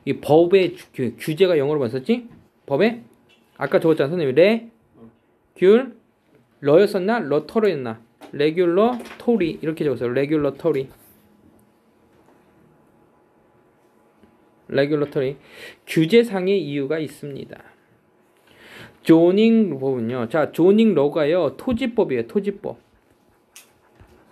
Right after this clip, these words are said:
토지법은 종종 try to, 노력합니다. concentrate, 뭐 하려고? 집중시키려고 노력합니다.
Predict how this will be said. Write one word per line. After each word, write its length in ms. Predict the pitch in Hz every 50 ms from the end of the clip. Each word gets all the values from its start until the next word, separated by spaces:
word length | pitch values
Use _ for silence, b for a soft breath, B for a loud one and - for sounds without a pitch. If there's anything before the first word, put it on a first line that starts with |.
| B B B B B -
토지법은 640 | - 262 247 240 277 - - 220 202 226 226 190 -
종종 720 | - 175 185 190 170 147 127 123 143 143 123 113 113 113 113 b b b b b b b b b b b _
try 500 | - - 240 247 247 254 262 269 262 -
to, 220 | - - - 202 143
노력합니다. 960 | 123 135 156 175 190 214 214 208 - 214 208 196 185 165 139 123 123 - - - -
concentrate, 960 | 220 220 220 247 240 220 220 - - 185 175 185 185 180 - - 139 120 113 110 113 - - -
뭐 380 | - 123 113 147 139 165 180 190
하려고? 440 | 196 190 185 180 185 262 294 240 -
집중시키려고 880 | - 196 160 170 - 233 233 226 220 226 - - - 190 175 170 185 190
노력합니다. 720 | 151 143 151 156 151 - 170 170 147 131 113 113 - -